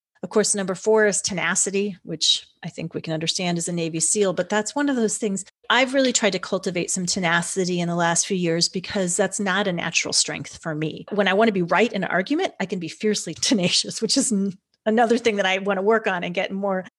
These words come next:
But in times when I'm not in an argument or trying to prove a point, I can let go of things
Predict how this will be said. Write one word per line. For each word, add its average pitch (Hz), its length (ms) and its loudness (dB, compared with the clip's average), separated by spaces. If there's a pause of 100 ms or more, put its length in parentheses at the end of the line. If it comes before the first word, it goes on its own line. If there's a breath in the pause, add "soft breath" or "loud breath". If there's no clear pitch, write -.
(140)
But 214 120 0
in 226 120 0
times 370 480 -2
when 330 120 4
I'm 302 80 -2
not 285 240 2
in 233 160 2
an 208 180 2 (240)
argument 220 400 0
or 190 60 -4
trying 196 220 -2
to 185 60 -2
prove 190 220 0
a 165 40 -6
point, 220 360 0 (500)
I 214 360 2
can 262 240 -4
let 254 280 0
go 285 160 4
of 285 120 2
things - 460 -6